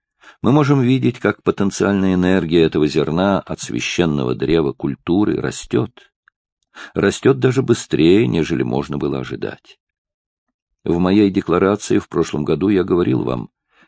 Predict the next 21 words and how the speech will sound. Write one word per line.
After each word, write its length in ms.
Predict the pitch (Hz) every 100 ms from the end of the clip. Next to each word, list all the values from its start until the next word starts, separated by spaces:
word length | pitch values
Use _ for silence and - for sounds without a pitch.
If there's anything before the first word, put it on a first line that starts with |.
| -
каждый 480 | 82 98 104 87 92
культурный 640 | - 82 - 82 82 76
работник 520 | 67 65 76 - -
может 260 | - 67 73
сказать: 540 | - 58 - 95 101
«Мы 160 | - 80
строим 600 | - - 76 82 92 80
культуру». 640 | - 76 - - 69 - - _ _ _ _ _ _ _ _ _
Он 220 | - 90
будет 300 | 82 73 -
прав, 480 | - 135 95 - _ _ _ - _
ибо 600 | - 87 95 90 85 - _ _
в 160 | -
чем 400 | - - 123 147
же 140 | 139 135
строительство 760 | - 120 127 123 117 - -
культуры, 720 | 110 - 78 - 143 165 143
как 300 | 123 101 -
не 280 | 85 85 80
в 80 | -
самоотверженном, 1000 | - 76 65 - 76 82 - - 65